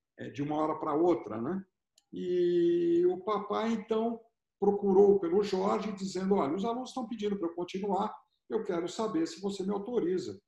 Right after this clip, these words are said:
a continuar como professor da academia."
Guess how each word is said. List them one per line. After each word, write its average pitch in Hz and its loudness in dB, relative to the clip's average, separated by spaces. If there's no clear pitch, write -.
a 120 -10
continuar 151 -6
como 190 -6
professor 180 -4
da 196 -8
academia." 202 -4